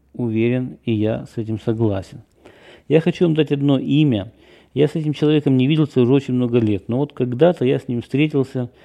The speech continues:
пошел к нему на прием. Это человек, который занимается питанием, который, мне кажется, правильно все видит и правильно объясняет.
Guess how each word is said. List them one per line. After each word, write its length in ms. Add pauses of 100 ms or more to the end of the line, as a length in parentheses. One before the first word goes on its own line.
(220)
пошел 260
к 80
нему 140
на 100
прием. 540 (720)
Это 200
человек, 220
который 300
занимается 480
питанием, 880 (160)
который, 400
мне 500
кажется, 420
правильно 800
все 220
видит 380
и 20
правильно 500
объясняет. 640